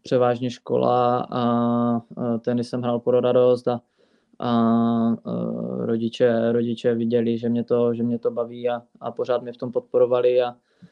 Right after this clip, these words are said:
a pomáhali mi, pomáhali mi se vším, takže,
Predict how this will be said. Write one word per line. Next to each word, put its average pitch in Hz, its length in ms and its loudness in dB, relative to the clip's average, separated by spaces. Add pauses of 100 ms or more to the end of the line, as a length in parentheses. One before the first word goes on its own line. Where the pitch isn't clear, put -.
(380)
a 120 440 2
pomáhali 123 480 0
mi, 120 340 0
pomáhali 120 480 -2
mi 123 120 -4
se 120 140 -4
vším, 120 560 -4
takže, 117 560 -4